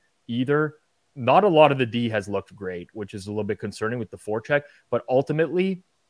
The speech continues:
um, they've still played good enough to win two games, and they've lost two games. And there's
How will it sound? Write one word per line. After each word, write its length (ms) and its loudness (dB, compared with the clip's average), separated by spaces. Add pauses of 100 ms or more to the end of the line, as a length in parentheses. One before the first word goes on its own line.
(400)
um, 560 0 (280)
they've 160 -6
still 300 2
played 380 -2
good 160 0
enough 260 -4
to 80 -8
win 260 -4
two 200 -6
games, 380 -2
and 100 -6
they've 140 -4
lost 300 -4
two 100 -6
games. 380 -10
And 340 -6
there's 380 -4